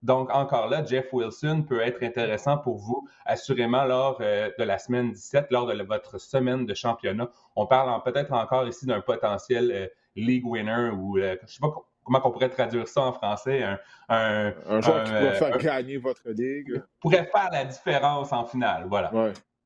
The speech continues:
Speaker 2: Et, et voilà. Mais comme tu l'as dit, avant de passer à la finale, faut penser à la demi-finale, une étape, euh, à la fois. Euh, Gabriel Davis, receveur de passe des Bills de Buffalo, euh, il connaît vraiment une bonne séquence. Il a inscrit quoi ? Deux touchés,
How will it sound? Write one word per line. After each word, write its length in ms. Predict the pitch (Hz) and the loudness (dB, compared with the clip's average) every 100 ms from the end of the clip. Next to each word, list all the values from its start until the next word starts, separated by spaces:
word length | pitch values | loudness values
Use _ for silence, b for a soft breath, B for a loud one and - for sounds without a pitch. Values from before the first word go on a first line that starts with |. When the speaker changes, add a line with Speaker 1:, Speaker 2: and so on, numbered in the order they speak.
| _ _ _ | _ _ _
Speaker 2:
Et, 320 | 98 98 82 | 0 2 0
et 40 | 104 | -4
voilà. 340 | 101 104 98 | -2 -2 -2
Mais 140 | 101 202 | 0 0
comme 140 | 143 | -2
tu 120 | 135 147 | 0 0
l'as 100 | 117 | 0
dit, 280 | 135 170 - _ - | -2 -4 -8 _ -6
avant 180 | 107 139 | 2 4
de 60 | |
passer 280 | - 131 156 | 4 -2 -2
à 40 | |
la 100 | 143 | -2
finale, 340 | 135 139 139 135 _ | -4 -4 -4 -4 _
faut 180 | 143 143 | -8 -6
penser 460 | 120 110 - 131 - | -6 -6 -2 -2 0
à 120 | 113 | 0
la 100 | 113 | 0
demi-finale, 840 | 107 127 123 117 - 104 113 117 120 _ _ | 0 -2 -2 -8 -4 -2 0 0 -4 _ _
une 160 | 139 135 | -2 0
étape, 420 | 113 123 120 120 | -2 0 -2 0
euh, 140 | 113 - | -2 0
à 160 | 107 110 | 0 0
la 160 | 101 | 0
fois. 380 | 101 110 117 107 _ _ _ | -4 -2 -2 -2 _ _ _
Euh, 140 | 117 120 | 0 2
Gabriel 380 | 147 185 233 202 | 2 2 0 0
Davis, 420 | 175 143 208 - | -2 0 -2 -2
receveur 340 | 123 143 156 | -6 -4 -4
de 100 | 139 | -2
passe 300 | 117 147 160 | -4 -4 -4
des 100 | 120 | -4
Bills 280 | 101 117 139 | -4 -2 -4
de 60 | 113 | -4
Buffalo, 440 | 101 98 147 160 - _ _ | -6 -6 -6 -6 -6 _ _
euh, 260 | 101 107 107 | 0 2 0
il 80 | 101 | -2
connaît 220 | 127 143 | -2 0
vraiment 280 | 143 156 233 | -2 -2 -2
une 80 | |
bonne 220 | 113 131 143 | -2 -2 0
séquence. 520 | 123 104 147 117 - | -4 -2 -4 -4 -2
Il 200 | 101 104 | 0 0
a 40 | |
inscrit 340 | 110 - - 156 | -2 -4 -10 -4
quoi ? 300 | - 107 95 | -2 0 0
Deux 180 | 131 | -2
touchés, 460 | 165 147 - 180 | -4 -6 -2 -2